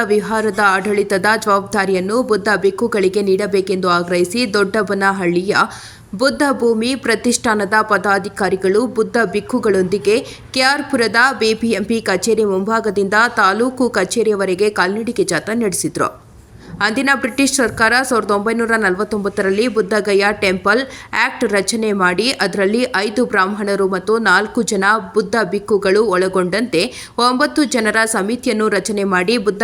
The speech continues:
ಭಿಕ್ಕುಗಳಿಗೆ ಅನ್ಯಾಯ ಮಾಡಲಾಗಿದೆ ಎಂದು ಬೀದರ್ನ ಬೌದ್ಧ ಭಿಕ್ಕು ವರಜ್ಯೋತಿ ಬಥೇಂಜಿ ದೂರಿದ್ರು. ಕೂಡಲೇ ರಾಷ್ಟ್ರಪತಿಗಳು ಹಾಗೂ ಕೇಂದ್ರ ಸರ್ಕಾರ ಮಧ್ಯಪ್ರವೇಶಿಸಿ, ಬುದ್ಧಗಯಾ ಟೆಂಪಲ್ ಆಕ್ಟ್ ಸಾವಿರದ ಒಂಬೈನೂರ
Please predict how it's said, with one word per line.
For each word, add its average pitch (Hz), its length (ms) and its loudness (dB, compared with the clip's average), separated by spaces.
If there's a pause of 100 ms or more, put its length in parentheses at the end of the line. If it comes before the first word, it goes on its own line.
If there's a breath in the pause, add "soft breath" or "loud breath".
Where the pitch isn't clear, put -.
(160)
ಭಿಕ್ಕುಗಳಿಗೆ 196 580 0 (120)
ಅನ್ಯಾಯ 233 300 -2 (160)
ಮಾಡಲಾಗಿದೆ 185 600 -2
ಎಂದು 190 160 0 (140)
ಬೀದರ್ನ 196 400 0 (1120 loud breath)
ಬೌದ್ಧ 269 300 2 (180)
ಭಿಕ್ಕು 254 300 -2 (140)
ವರಜ್ಯೋತಿ 220 720 0 (300)
ಬಥೇಂಜಿ 254 600 0 (140)
ದೂರಿದ್ರು. 170 480 0 (1300)
ಕೂಡಲೇ 302 420 2
ರಾಷ್ಟ್ರಪತಿಗಳು 220 840 0
ಹಾಗೂ 202 220 0 (120)
ಕೇಂದ್ರ 208 220 0 (140)
ಸರ್ಕಾರ 202 340 -2 (140)
ಮಧ್ಯಪ್ರವೇಶಿಸಿ, 185 840 -2 (100)
ಬುದ್ಧಗಯಾ 196 520 0 (120)
ಟೆಂಪಲ್ 185 320 0 (180)
ಆಕ್ಟ್ - 180 -12 (340 loud breath)
ಸಾವಿರದ 247 320 2
ಒಂಬೈನೂರ 269 380 -2